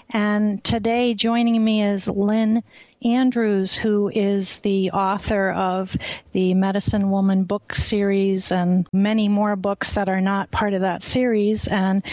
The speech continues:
she's also a teacher, a shaman, mystic, and healer. So today we're talking about the messages of animals, both from within us, our animal nature,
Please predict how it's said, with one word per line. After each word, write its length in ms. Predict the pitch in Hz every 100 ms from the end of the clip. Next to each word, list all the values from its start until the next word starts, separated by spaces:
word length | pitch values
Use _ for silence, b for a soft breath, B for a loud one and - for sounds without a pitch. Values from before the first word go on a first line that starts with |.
| B
she's 280 | - 233 202
also 680 | 202 190 190 - 196 190 185
a 460 | 190 180 180 180 175
teacher, 580 | - 247 233 - 247 240
a 440 | 214 185 165 175 170 B B
shaman, 680 | - 240 220 226 233 233 226
mystic, 520 | 214 233 - 226 -
and 260 | 190 185 190 -
healer. 420 | 247 262 185 175
So 340 | - - 202 208 B -
today 360 | 277 285 339
we're 140 | 320 302
talking 440 | - 262 - 254
about 460 | 240 226 226 226 - B B B -
the 460 | 214 226 226 220 -
messages 760 | 233 247 269 226 240 226 208 - - _ _
of 220 | 220 214 -
animals, 800 | 233 233 233 214 202 202 202 - -
both 500 | 208 233 247 247 - -
from 480 | - - 247 240 196 - -
within 460 | 220 214 220 233
us, 400 | 285 311 - - -
our 180 | 202 -
animal 460 | 226 233 247 240
nature, 640 | 220 214 226 - 240 226